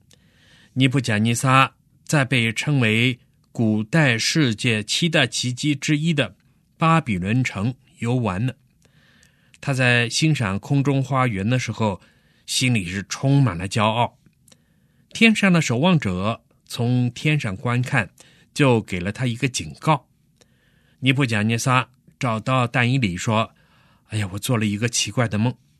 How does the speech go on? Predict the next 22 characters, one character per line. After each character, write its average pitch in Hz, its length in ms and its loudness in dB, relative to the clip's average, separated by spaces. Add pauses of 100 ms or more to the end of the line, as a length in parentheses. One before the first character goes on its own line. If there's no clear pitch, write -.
(720)
我 143 100 4
要 160 140 6
你 117 160 4
呢， 123 160 2 (420)
把 117 320 4
梦 175 260 6
的 139 100 4
讲 127 300 6
解 95 320 0
告 143 240 2
诉 113 240 -4
我。 87 400 -6 (1000)
我 135 240 6
看 147 280 2
见 123 380 2
一 139 100 0
棵 139 180 -2
树， - 300 -4 (600)
那 160 120 4
树 143 380 4
渐 131 340 4
长， 87 500 -4